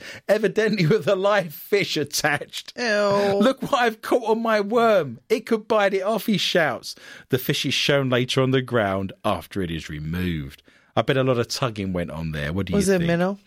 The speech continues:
Speaker 1: I'm not showing off, <laughs> but I'm going out next weekend to catch me a muskie.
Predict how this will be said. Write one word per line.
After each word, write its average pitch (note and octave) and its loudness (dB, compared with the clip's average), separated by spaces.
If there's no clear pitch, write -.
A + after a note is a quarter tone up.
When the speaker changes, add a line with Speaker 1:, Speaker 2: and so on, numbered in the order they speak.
Speaker 1:
I'm E3+ 2
not A3 -2
showing E3+ 0
off, A#2+ 0
<laughs> - -10
but F3 4
I'm F#3 0
going D#3+ 2
out C#3+ -2
next C3+ -2
weekend B2+ 0
to A#2+ -2
catch - -4
me D3 4
a E3 4
muskie. C#3 -2